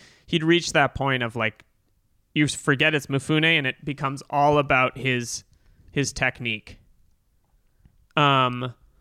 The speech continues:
it, I'm sorry, it, it becomes not about his technique, but, like, he abs-, he totally becomes the character. Like, I didn't spend a lot of time being like, "Oh, there's Mifune." I felt very, like,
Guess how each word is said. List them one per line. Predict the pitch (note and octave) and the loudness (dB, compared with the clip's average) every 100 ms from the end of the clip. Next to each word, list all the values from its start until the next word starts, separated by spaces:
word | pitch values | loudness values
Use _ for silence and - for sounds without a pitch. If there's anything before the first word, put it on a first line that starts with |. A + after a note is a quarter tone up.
| _ - | _ 0
it, | E3 F3 F#3 | 2 2 2
I'm | F3+ E3+ | 0 2
sorry, | F#3+ D3 | 4 4
it, | C#3+ | 2
it | D3+ C#3+ | 0 0
becomes | D3+ E3 D3+ C3+ | 0 0 0 0
not | C#3+ C#3+ | 2 2
about | C#3+ C3+ | 2 -2
his | C3 | -2
technique, | C3 - B2 - | -6 -6 -8 -8
but, | A#2 | -6
like, | C3 | -6
he | - D#3 | 0 0
abs-, | C#3 C3 | 0 -6
he | C#3+ | -6
totally | D3+ F3+ E3+ | 0 2 2
becomes | C#3+ C3+ C3+ C#3 | 0 -2 -4 -4
the | B2 | -6
character. | - B2 B2 B2+ | -2 0 0 -4
Like, | A#2+ - | -6 -2
I | G#3+ | 0
didn't | C#4+ | 0
spend | C4 F3 | -2 0
a | D3 | 0
lot | C#3 | -2
of | C#3 | -2
time | C3+ C3 | -4 -4
being | C3 | -4
like, | C3+ - | -4 -2
"Oh, | - | 0
there's | D3 C#3 | -2 -4
Mifune." | D3 - G#3 C3 A2 | -6 -4 -2 0 -2
I | A#2+ | -4
felt | C#3 E3+ C#3+ | 0 0 0
very, | C3+ C3 C#3 C3+ | 0 0 2 2
like, | C3 A2+ | 0 -2